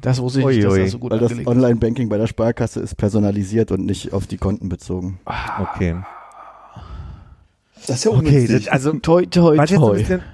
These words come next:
Speaker 3: <laughs> Danke.
Speaker 2: was, was jetzt ein bisschen unbefriedigend natürlich ist, ist, dass ja jetzt nicht klar ist, wann du, also, ne, jetzt hast du erstmal alles geändert, das ist ja schon mal ein gutes Bauchgefühl, aber, äh,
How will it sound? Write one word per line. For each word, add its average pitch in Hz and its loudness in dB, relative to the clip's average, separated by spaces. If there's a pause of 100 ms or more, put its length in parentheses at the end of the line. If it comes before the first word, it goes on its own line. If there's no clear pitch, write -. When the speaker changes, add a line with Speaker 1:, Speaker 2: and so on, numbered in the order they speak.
(140)
Speaker 3:
<laughs> - -2
Danke. 208 -2
Speaker 2:
was, 151 0
was 185 2
jetzt 208 0
ein 185 -4
bisschen 175 -2
unbefriedigend 165 -2
natürlich 143 -2
ist, 156 -8
ist, 147 -8
dass 135 -2
ja 139 4
jetzt 127 2
nicht - -8
klar 131 0
ist, 110 -8
wann 123 2
du, 131 -4
also, 120 0
ne, 147 4
jetzt 131 -2
hast 131 -2
du 147 -4
erstmal 123 -8
alles 110 -4
geändert, 127 -2
das 139 -6
ist 127 -8
ja 139 0
schon 127 -6
mal 113 -4
ein 104 -8
gutes 131 -8
Bauchgefühl, 175 -6 (720)
aber, 120 2
äh, - -20